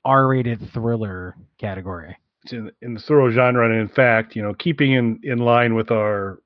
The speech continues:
Speaker 2: neglect of the right kind of intro to the show and all that, we've talked about the movie, but we didn't really describe it at all. So I would like to read from I M D B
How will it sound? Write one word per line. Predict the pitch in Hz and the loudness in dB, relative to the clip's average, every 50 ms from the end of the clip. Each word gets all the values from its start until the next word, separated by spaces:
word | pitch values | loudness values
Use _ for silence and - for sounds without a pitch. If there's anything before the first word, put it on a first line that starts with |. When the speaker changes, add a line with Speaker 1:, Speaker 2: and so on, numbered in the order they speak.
| _ _ _ _ - | _ _ _ _ -6
Speaker 2:
neglect | 120 117 98 117 113 113 110 - - - | -6 -4 0 2 2 2 2 0 -2 -4
of | 107 107 107 - _ _ _ _ _ _ - 127 | -4 -4 -6 -10 _ _ _ _ _ _ -12 -8
the | 120 | -2
right | 110 120 120 117 | 0 0 0 0
kind | - - 120 | -2 -4 -2
of | 117 120 | 0 0
intro | 123 123 - 139 127 | 0 0 2 2 2
to | 123 | 2
the | 113 | 2
show | 107 - 123 117 | 0 0 0 0
and | 113 113 | 2 2
all | 113 110 | 2 2
that, | 113 113 113 107 - - 160 | 2 2 2 0 -2 -2 -4
we've | 170 165 | -4 0
talked | - 208 196 180 - 175 | 2 4 4 4 4 2
about | 160 156 151 143 - | 4 4 4 2 2
the | 135 | 0
movie, | 131 135 139 135 135 | 0 2 0 0 0
but | 131 127 | 0 0
we | 127 143 | 0 0
didn't | 147 175 165 156 | 0 0 0 0
really | 151 139 | 0 -2
describe | 123 110 - - - - 110 110 117 120 120 | -4 -6 -10 -14 -12 -6 -4 -2 -2 -2 -2
it | 117 | -2
at | 120 113 | -2 -2
all. | 117 117 117 | 0 -2 -2
So | - - | -2 -2
I | 127 135 | 0 0
would | 147 175 165 | 0 2 2
like | 160 147 139 139 | 2 2 2 0
to | 127 123 | 0 0
read | 123 127 120 | 0 0 0
from | - 120 113 117 | -2 -2 -2 -2
I | 117 117 113 | 0 -2 -2
M | 113 110 107 | -2 -4 -4
D | 104 113 113 | -4 -4 -4
B | 104 113 110 113 113 110 | -4 -2 -2 -2 -2 -4